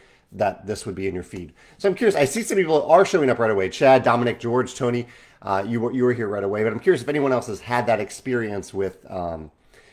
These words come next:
with a live feed that maybe you wanted to watch that doesn't actually appear right away in your feed. If you would like that little countdown timer delay, or if you, uh, if you wouldn't. And related, I'll, I'll give a shout out to another publisher that kinda does this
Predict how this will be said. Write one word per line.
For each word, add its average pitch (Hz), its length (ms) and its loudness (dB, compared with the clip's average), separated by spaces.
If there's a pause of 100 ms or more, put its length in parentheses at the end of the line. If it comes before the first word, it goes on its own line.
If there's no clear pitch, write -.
(120)
with 123 100 -4
a 127 40 0
live 120 340 2
feed 127 200 -2
that 107 140 -2
maybe 107 160 -4
you 101 140 -6
wanted 113 180 0
to 101 80 -4
watch 104 380 0
that 95 180 -10
doesn't 113 320 -2
actually 101 440 -8
appear 107 580 -4 (180)
right 101 200 -6
away 98 260 -2
in 95 240 -8
your 87 100 -10
feed. 87 420 -12 (360)
If - 160 -18
you 104 80 -6
would 95 120 -6
like 98 280 0
that 101 160 -2
little 95 140 -6
countdown 98 440 -4
timer 92 280 -6
delay, 151 340 0
or 156 280 -4
if 113 200 -10
you, 104 220 -6
uh, 95 220 0 (1000)
if 113 100 -10
you 117 80 0
wouldn't. 110 260 0 (320)
And 170 100 4
related, 180 300 8
I'll, 131 160 12
I'll 139 80 2
give 147 120 0
a 135 40 2
shout 147 200 6
out 127 100 4
to 131 80 -2
another 120 260 0
publisher 135 400 -2
that 98 160 -8
kinda 190 220 0
does 101 240 0
this 92 280 -8